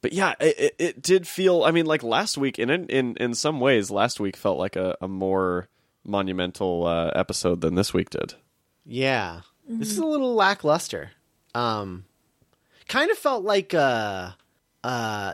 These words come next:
Speaker 2: you know, most Game of Thrones finales in that instance.
Speaker 3: Where everything, everything important or terrible happens in, like,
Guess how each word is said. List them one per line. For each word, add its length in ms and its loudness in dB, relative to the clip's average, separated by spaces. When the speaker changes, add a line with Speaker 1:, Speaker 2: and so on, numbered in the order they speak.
Speaker 2:
you 180 2
know, 320 2
most 960 0
Game 240 2
of 120 0
Thrones 440 -2
finales 800 -4
in 160 0
that 320 0
instance. 300 2
Speaker 3:
Where 160 6
everything, 540 2
everything 580 2
important 680 0
or 160 2
terrible 440 0
happens 520 0
in, 140 -8
like, 260 -8